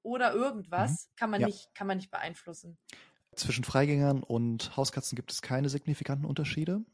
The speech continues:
Speaker 2: Also da ist es
Speaker 1: Mhm.
Speaker 2: gleich verteilt. Bewegung, ja, weil Bewegung zu schlankeren Tieren führt.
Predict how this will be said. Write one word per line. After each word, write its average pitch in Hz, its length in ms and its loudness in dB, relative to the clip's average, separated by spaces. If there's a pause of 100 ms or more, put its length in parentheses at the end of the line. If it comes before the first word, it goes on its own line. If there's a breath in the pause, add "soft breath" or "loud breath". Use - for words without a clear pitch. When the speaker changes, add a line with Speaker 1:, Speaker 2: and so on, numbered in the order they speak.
Speaker 2:
Also 113 180 -8 (260)
da - 80 -8
ist 202 120 -4
es 190 60 -4
Speaker 1:
Mhm. 185 40 -6
Speaker 2:
gleich 117 220 2
verteilt. 151 500 0 (640 loud breath)
Bewegung, 147 680 8
ja, 131 420 4
weil 127 140 8
Bewegung 127 500 2
zu - 180 -4
schlankeren 120 440 -4
Tieren 113 260 -4
führt. 120 300 -10